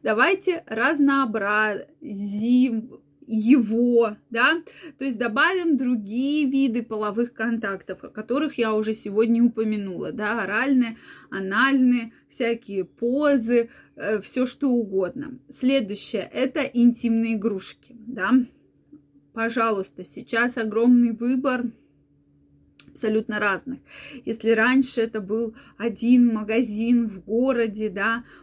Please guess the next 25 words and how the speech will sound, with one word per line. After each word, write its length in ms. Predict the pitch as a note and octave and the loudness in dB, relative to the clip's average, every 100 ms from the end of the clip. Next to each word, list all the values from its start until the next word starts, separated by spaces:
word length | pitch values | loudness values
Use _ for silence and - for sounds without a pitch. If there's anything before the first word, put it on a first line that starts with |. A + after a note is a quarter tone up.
| _ | _
куда 380 | G#3+ G3 A3+ A3+ _ - - | -6 0 0 0 _ -20 -20
все 340 | - - B3+ A3+ | -20 -4 0 2
боялись 420 | A#3 A3+ A3 - | 0 0 -2 -6
ходить, 500 | - G#3+ G#3+ C4 - | -6 -2 2 0 0
потому 300 | - A3 A#3+ | -6 0 0
что 160 | - | 0
меня 360 | A3 A#3 B3 A#3+ | 2 4 4 2
сейчас 500 | B3 A3 C#4 A#3+ - | -2 -6 -4 -4 -4
вот 220 | A3 A3+ | -8 -6
увидят, 640 | G3 G#3+ D4 D4 B3+ F3+ - _ _ _ _ _ _ _ | -2 4 4 4 0 -4 -10 _ _ _ _ _ _ _
всем 220 | B3+ B3+ | 0 2
расскажут, 520 | A#3+ - G3 F3+ E3+ | 2 -4 -12 -10 -14
что 160 | - F#3+ | -14 -8
я 100 | G#3 | -6
был 200 | G#3 G3+ | -6 -6
в 40 | |
интимном 380 | G3+ - G3 F#3+ | -8 -8 -8 -6
магазине 720 | F#3 F3+ F#3 G#3+ C4+ D4 A3+ - - - B3 | -8 -8 -2 4 6 6 2 -10 -20 -18 -14
и 60 | G#3+ | -8
шёл 280 | C4 B3 G#3 | -2 -2 -2
домой 300 | G#3 A3 A#3+ | -4 -4 -6
с 100 | - | -10
чёрным 680 | - - A3 B3 A3+ A3 | -10 0 2 4 2 0
непрозрачным 800 | A3 G#3 G3+ G3 G3+ G3 - G3 | -2 -4 -10 -6 -6 -6 -8 -8
пакетом. 680 | F3+ F#3+ - F3+ E3 - | -8 -12 -12 -16 -14 -16